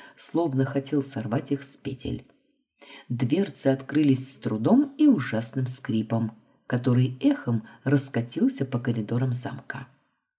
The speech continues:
Мне даже показалось, что все несмазанные дверные петли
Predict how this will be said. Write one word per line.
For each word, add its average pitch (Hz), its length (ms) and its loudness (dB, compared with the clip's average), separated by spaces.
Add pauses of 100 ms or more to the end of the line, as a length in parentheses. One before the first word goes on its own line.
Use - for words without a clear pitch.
(400)
Мне 123 320 4
даже 147 320 0
показалось, 123 920 0 (160)
что - 380 -4
все - 340 2
несмазанные 131 1040 2
дверные 120 600 0
петли - 600 -2